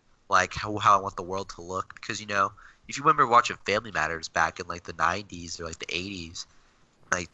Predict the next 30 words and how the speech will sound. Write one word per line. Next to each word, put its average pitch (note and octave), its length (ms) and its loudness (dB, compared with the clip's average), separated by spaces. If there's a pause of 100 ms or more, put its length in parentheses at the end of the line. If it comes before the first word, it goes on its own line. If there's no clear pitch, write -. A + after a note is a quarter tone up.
they D#2 140 -2
said G2+ 200 0
in F2 80 -18
two - 180 -6
thousand F#2 460 4
nine E2+ 320 4
we'd D#2 100 -18
have D#2+ 140 -2
flying E2 440 0
cars, F2 560 4 (460)
and D#2+ 260 0
we're G2 100 0
nowhere F#2+ 280 6
close. - 760 2 (680)
And D#2+ 280 2
I E2 120 4
feel G2+ 200 0
like F2 320 4 (160)
we G2 140 -2
predicted F#2 440 0
such - 120 2
a - 120 0
fast E2+ 360 2
track F2+ 360 2
because, D#2+ 600 -8 (520)
you F2 120 -14
know, D#2 320 -2 (840)
we - 160 -6
didn't F#2 260 -6
see, F2+ 520 0